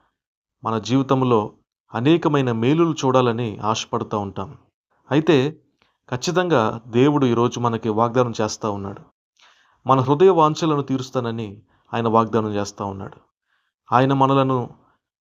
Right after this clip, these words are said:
విడువను, ఎడబాయనని ఆయన వాగ్దానం చేస్తున్న గొప్ప దేవుడు కాబట్టి, ఈ రోజు నుండి మనము ప్రభువుతో స్నేహం చేసే వారమే ఉండాలి. ప్రార్థన జీవితంలో, వాక్యము ధ్యానం చేసే ఆ యొక్క సమయంలో కూడా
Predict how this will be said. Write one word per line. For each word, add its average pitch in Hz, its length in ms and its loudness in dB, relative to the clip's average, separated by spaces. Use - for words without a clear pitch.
విడువను, 180 580 0
ఎడబాయనని 127 880 0
ఆయన 113 120 -4
వాగ్దానం 117 460 2
చేస్తున్న 110 300 -4
గొప్ప 123 300 -2
దేవుడు 127 300 0
కాబట్టి, 104 560 -2
ఈ 147 120 4
రోజు 180 240 4
నుండి 120 500 -4
మనము 117 500 -2
ప్రభువుతో 131 600 2
స్నేహం 123 520 -2
చేసే 117 200 -4
వారమే 110 300 -2
ఉండాలి. 101 400 -8
ప్రార్థన 120 340 2
జీవితంలో, 131 640 -4
వాక్యము 123 440 0
ధ్యానం 120 380 0
చేసే 123 360 -2
ఆ 113 40 -2
యొక్క 113 160 -2
సమయంలో 135 600 2
కూడా 104 340 -2